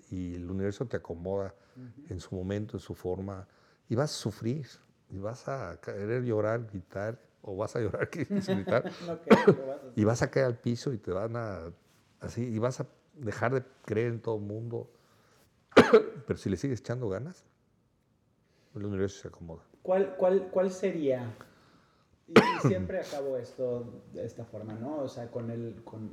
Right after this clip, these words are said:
Speaker 2: con la recapitulación, por decirlo de cierta forma. Pero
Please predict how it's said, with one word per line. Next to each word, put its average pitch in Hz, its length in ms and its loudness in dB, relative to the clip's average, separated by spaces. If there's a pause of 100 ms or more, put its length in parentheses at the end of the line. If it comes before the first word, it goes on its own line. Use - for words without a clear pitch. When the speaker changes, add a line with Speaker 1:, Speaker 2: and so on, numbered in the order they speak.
Speaker 2:
con 117 160 -10
la 117 80 -4
recapitulación, 120 880 -4
por 110 160 -8
decirlo 110 300 -10
de 107 40 -10
cierta 107 260 -14
forma. 104 300 -16 (100)
Pero 131 280 2